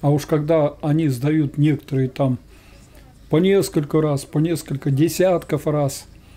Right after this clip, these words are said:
у нас с вами много фильмов на эту тему, где иногда просто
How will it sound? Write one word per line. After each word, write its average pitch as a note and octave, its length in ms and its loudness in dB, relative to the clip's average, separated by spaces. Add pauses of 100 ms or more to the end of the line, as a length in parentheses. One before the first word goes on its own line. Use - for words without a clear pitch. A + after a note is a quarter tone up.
(280)
у D#3 60 0
нас D3+ 340 2
с - 140 -6
вами D3+ 240 2
много D3+ 420 0
фильмов B2+ 480 -2
на C3+ 300 0
эту B2 160 -8
тему, F3 360 0
где C3 480 0
иногда C3+ 380 0
просто C3+ 580 -4